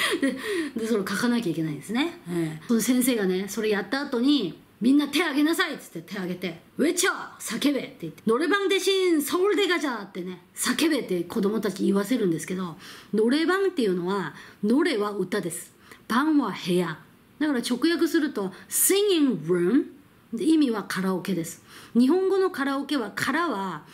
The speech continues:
フェイク、本物じゃないよっていう意味で、「オケ」は「オーケストラ」。だから、偽物のオーケストラだよっていう意味でカラオケなんですけど、韓国は歌の部屋っていう風に言います。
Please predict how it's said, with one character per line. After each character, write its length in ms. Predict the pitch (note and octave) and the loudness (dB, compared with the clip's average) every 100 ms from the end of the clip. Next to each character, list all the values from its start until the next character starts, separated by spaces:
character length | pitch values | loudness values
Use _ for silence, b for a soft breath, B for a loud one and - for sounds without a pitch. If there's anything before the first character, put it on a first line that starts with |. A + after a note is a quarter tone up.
| B B B B | B B B B
フ 240 | - E4+ | -4 2
ェ 60 | E4 | 2
イ 80 | G3 | 0
ク、 200 | - - - | -4 -8 0
本 200 | E4+ D4+ | 4 4
物 220 | E4+ D#4+ | 4 4
じ 100 | D4 | 2
ゃ 40 | |
な 120 | C#4+ D4 | 2 0
い 100 | G#3 | -2
よ 120 | F#3+ | -4
っ 40 | |
て 120 | F#3+ | -2
い 100 | E3 | 0
う 20 | D#3 | 2
意 100 | D#3 | 2
味 100 | D#3 | 0
で、 340 | G#3+ D#3+ - - | -2 -6 -10 -2
「オ 160 | E4 D4 | -2 2
ケ」 140 | D4 | 2
は 280 | C#4+ B3+ - | 2 -2 -4
「オ 140 | C#4 | -4
ー 20 | B3 | 0
ケ 180 | C4+ | 0
ス 120 | - - | 0 -6
ト 100 | D#3 | -10
ラ」。 160 | C#3+ - - | -12 -14 -6
だ 60 | C#4+ | -2
か 80 | C4+ | -2
ら、 180 | A#3+ B B A3 | -4 B B 4
偽 280 | A#3 D#4 | 6 6
物 280 | F4 F#4 F4+ | 4 4 4
の 240 | F4 D4 D4 | 2 0 -2
オ 60 | C#4+ | 0
ー 40 | |
ケ 200 | D4+ D4 | 2 0
ス 120 | - | 0
ト 100 | A#3+ | -2
ラ 160 | G3+ G3+ | -2 -2
だ 80 | G#3 | 0
よ 180 | B3 C#4+ | 0 0
っ 40 | |
て 100 | B3+ | 2
い 60 | A#3+ | 6
う 20 | |
意 80 | D4 | 6
味 120 | D4+ | 4
で 100 | B3+ C#4+ | 0 -4
カ 180 | A3 F#3 | -6 -6
ラ 140 | F#3+ F#3+ | -2 -2
オ 80 | |
ケ 140 | F#3 G3 | 0 -2
な 100 | F#3 | 0
ん 80 | E3 | -2
で 80 | |
す 100 | E3 | -4
け 80 | A3+ | -4
ど、 80 | A#3 | -2
韓 240 | A#3 F#4+ | 0 0
国 140 | - C4+ | 0 0
は 180 | G#3+ - | -4 -2
歌 320 | B3+ - F#4 | -2 0 0
の 140 | F4 | 0
部 100 | G3+ F#3+ | 2 0
屋 140 | G#3 | 0
っ 60 | - | 0
て 100 | F#3+ | 0
い 80 | E3+ | 0
う 100 | E3 | -2
風 140 | E3+ | 0
に 260 | A3+ D4 B B B - | 2 2 B B B -2
言 140 | E3+ | 2
い 60 | E3 | 2
ま 120 | C#3 | 0
す。 220 | - - | -6 -16